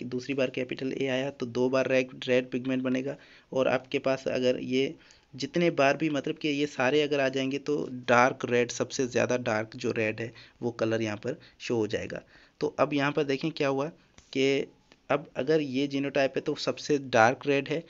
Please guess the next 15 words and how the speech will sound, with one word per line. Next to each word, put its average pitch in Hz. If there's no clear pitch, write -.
और 127
ये 123
जीनोटाइप 127
किसके 131
पास 131
मौजूद 123
है, 147
सिर्फ 156
इस 131
फर्स्ट 135
वाले 123
के 120
पास 113
मौजूद 107
है। -